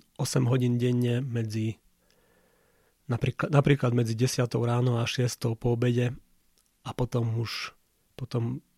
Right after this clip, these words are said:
od šiestej po obede do desiatej ráno nejem nič, len čistú vodu alebo kávu alebo tak ďalej, kávu bez mlieka, bez cukru. Takže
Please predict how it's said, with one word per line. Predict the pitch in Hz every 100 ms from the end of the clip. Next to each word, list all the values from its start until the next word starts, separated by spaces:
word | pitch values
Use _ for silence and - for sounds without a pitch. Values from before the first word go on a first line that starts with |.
| _ _
od | - 113
šiestej | - - 123 - 120 110
po | 123
obede | 120 123 120
do | 117 117 113
desiatej | 120 127 113 120 117
ráno | 117 113
nejem | 113 113
nič, | 110 120 - - - _ _ _ -
len | 113 107 104 _ - _ -
čistú | 123 - 117
vodu | 110 113 117 113
alebo | 104 104 107
kávu | - 113 110 107
alebo | 107 113
tak | - 110
ďalej, | 110 110 113
kávu | - 110 110
bez | 110 101
mlieka, | 113 113 -
bez | 110 110
cukru. | - - 123 104 _ _ _ _ _ _ - - - - - _ _
Takže | - 113 104 117 113